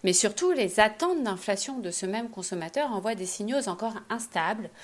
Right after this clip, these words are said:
avec les attentes d'inflation de long terme à trois virgule deux pour cent, un plus haut sur douze ans,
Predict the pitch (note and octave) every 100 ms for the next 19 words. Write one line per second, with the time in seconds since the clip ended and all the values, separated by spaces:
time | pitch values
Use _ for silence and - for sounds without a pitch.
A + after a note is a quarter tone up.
0 | - - - F#3 G3 G3 D#3+ A3 A#3+ C#4
1 | B3 A#3 A3+ A3 A3+ G#3 G3 G3 G3+ F#3+
2 | D#3+ D3+ - A3+ G3 F3 E3+ D#3+ G#3+ A3
3 | A3 - D#4 D#4 F3 - F#3 F3+ - D#3+
4 | D3+ D3+ G3+ G#3 F#3